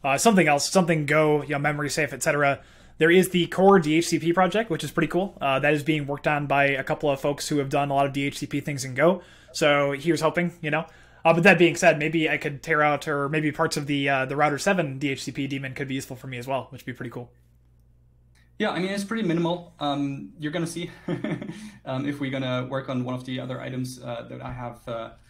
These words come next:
Speaker 2: listed in the label. Um, but yeah, why don't we actually go back and <laughs> actually get the searchlets in there?
Speaker 1: Of course, yeah.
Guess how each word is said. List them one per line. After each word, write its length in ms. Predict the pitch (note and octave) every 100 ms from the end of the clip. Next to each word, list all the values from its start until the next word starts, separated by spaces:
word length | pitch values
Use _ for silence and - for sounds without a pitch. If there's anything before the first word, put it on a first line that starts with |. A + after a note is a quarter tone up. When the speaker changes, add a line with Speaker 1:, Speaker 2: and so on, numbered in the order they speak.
| - - - _ _
Speaker 2:
listed 360 | C#3 D3+ - D3
in 120 | C3+
the 80 | B2+
label. 400 | B2+ C3 F3 - _ _ -
Um, 400 | A#2+ A2+ A2+ - - _
but 80 | C#3
yeah, 180 | D#3 B2+ -
why 140 | D3
don't 140 | E3 D#3
we 100 | D3
actually 280 | C#3 C#3+ C3+
go 120 | C3+
back 240 | C#3+ C#3
and 220 | D3 -
<laughs> 60 | C3
actually 320 | - - D#3+
get 180 | D3+ C#3+
the 220 | B2 A#2+
searchlets 380 | B2 B2+ A#2+ A2
in 100 | A2+
there? 180 | A2 - - _ - -
Speaker 1:
Of 80 | C#3
course, 320 | G3 - - -
yeah. 220 | D#3 D#3